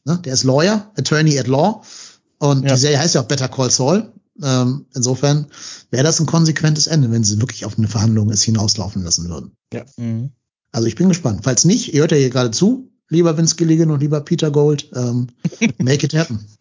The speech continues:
Speaker 1: Wir übersetzen euch die Folge doch mal auf Englisch, Englisch und dann
Speaker 2: <laughs>
Speaker 1: könnt ihr loslegen.
Speaker 2: Der, der Werner macht das für euch hier. Ähm,
Speaker 1: Genau.
Speaker 2: ist er, ähm,
Speaker 1: Werner Ziegler.
Speaker 2: Werner Ziegler.
Speaker 1: Werner Ziegler.
Speaker 2: Wie, wie,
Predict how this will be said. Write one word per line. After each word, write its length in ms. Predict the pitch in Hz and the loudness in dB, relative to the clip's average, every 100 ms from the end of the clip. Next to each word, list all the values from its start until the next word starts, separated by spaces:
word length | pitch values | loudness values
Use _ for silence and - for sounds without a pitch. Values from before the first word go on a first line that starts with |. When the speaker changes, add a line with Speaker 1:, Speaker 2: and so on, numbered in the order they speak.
| - - | -14 -14
Speaker 1:
Wir 340 | - _ 135 | -14 _ 0
übersetzen 360 | 135 131 135 127 | 2 2 2 0
euch 80 | |
die 60 | 117 | -2
Folge 260 | 107 127 127 | -2 0 0
doch 160 | 123 | 0
mal 80 | 147 | -2
auf 140 | 110 | -2
Englisch, 460 | 135 131 127 - - | 0 2 2 0 -4
Englisch 360 | 139 139 139 131 | 0 2 2 2
und 140 | 117 | 0
dann 240 | 113 110 107 | -2 -2 -2
Speaker 2:
<laughs> 1120 | 180 175 - 180 - - - - 165 - - | -2 -2 -2 -4 -6 -10 -14 -4 -2 -2 -4
Speaker 1:
könnt 260 | - - | -4 -2
ihr 80 | 110 | -2
loslegen. 480 | 117 110 107 101 104 _ - | -2 -4 -6 -8 -10 _ 0
Speaker 2:
Der, 300 | 131 123 117 | 2 4 2
der 180 | 120 | 2
Werner 280 | 107 110 117 | 2 2 2
macht 200 | 107 107 | 0 -4
das 140 | 113 - | -6 -4
für 80 | |
euch 180 | 101 98 | -4 -6
hier. 280 | - 101 92 | -4 -4 -2
Ähm, 80 | 98 | -2
Speaker 1:
Genau. 240 | 98 107 110 | 2 2 2
Speaker 2:
ist 160 | 85 | 0
er, 180 | 117 104 101 | -4 -4 -6
ähm, 320 | 98 95 98 | -6 -6 -4
Speaker 1:
Werner 360 | 110 127 131 120 | 0 2 2 2
Ziegler. 420 | - 127 104 - _ _ _ _ - - | -2 -4 -6 -10 _ _ _ _ -10 -8
Speaker 2:
Werner 300 | 175 110 107 | -8 -4 -4
Ziegler. 240 | 104 120 120 | -6 -4 2
Speaker 1:
Werner 460 | 143 165 143 139 - | 4 4 4 2 0
Ziegler. 480 | - 131 113 101 - - - - - - | -2 0 -2 -4 -14 -20 -20 -20 -20 -16
Speaker 2:
Wie, 120 | - - | -14 -10
wie, 200 | 113 110 | -8 -6